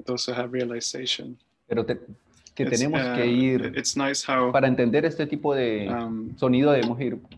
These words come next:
Speaker 1: like, if we read the,
Speaker 2: a escucharlo de los labios
Speaker 1: like,
Speaker 2: de
Speaker 1: when we
Speaker 2: alguien que
Speaker 1: read the,
Speaker 2: tenga
Speaker 1: the text
Speaker 2: real-,
Speaker 1: of
Speaker 2: realización.
Speaker 1: Bhagavad Gita, and we can,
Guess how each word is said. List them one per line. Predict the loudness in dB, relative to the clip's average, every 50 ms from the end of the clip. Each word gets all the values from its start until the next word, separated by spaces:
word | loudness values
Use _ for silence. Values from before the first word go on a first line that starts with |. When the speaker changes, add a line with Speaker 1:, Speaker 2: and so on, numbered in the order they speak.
| -20 -20 -20 _ _ _ -20 -20 _ _ _ _ -10
Speaker 1:
like, | -8 -6 -6
if | -6 -4 0
we | 2 2
read | 4 4 2 2 2 0 0 2
the, | 2 4 4
Speaker 2:
a | 4 2 2 2 0 0
escucharlo | 0 -2 -8 -12 -8 -8 -6 0 2 2 4 4 4 4 4 4 4
de | 4 4 4
los | 2 2 2
labios | 4 4 4 4 4 4 2 2 2
Speaker 1:
like, | 2 4
Speaker 2:
de | 4 4
Speaker 1:
when | 4
we | 4 2
Speaker 2:
alguien | 4
que | 2 2
Speaker 1:
read | 2 2 2 2
the, | 4
Speaker 2:
tenga | 4 4 4 4 4 2 0
Speaker 1:
the | 0 0
text | 0 0 2 2 4
Speaker 2:
real-, | 4 4 4
Speaker 1:
of | 2 -2 -4 -10 -14 -16 -6 0
Speaker 2:
realización. | 2 2 2 2 0 -2 0 0 0 2
Speaker 1:
Bhagavad | 2 2 2 0 0
Gita, | -2 -4 -2 0 0 0 0 -2 _ _ _ _ -20 -20 -20 -20 -20 -20 -20 -20 _ _ _ -4
and | 0 0 0
we | 0
can, | 0 -4